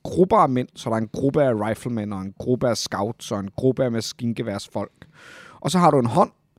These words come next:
med dit, dit dæk, og du spiller så, som i en klassisk dækbuilder, lidt ligesom Dominion, spiller du et kort, og så gør du noget, det kort kan gøre.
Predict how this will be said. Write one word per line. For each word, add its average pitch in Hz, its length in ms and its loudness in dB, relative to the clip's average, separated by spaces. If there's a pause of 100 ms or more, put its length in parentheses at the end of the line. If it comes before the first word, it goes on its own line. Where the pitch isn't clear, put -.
med 104 300 2 (280)
dit, 107 140 -4 (460)
dit 107 220 -10
dæk, - 320 0 (840)
og 139 140 4
du 151 40 -4
spiller 165 340 4
så, 156 260 4 (100)
som 131 220 -4
i - 20 0
en 110 100 -2
klassisk 185 340 0
dækbuilder, 160 360 0
lidt 151 200 2
ligesom 143 200 -2
Dominion, 139 460 0 (400)
spiller 165 340 4
du 156 120 6
et 117 100 0
kort, 156 360 6
og 139 120 0
så 151 80 -6
gør 139 200 6
du 147 80 2
noget, 127 260 4
det 123 100 -2
kort 113 340 -2 (220)
kan 113 200 -6
gøre. 123 280 4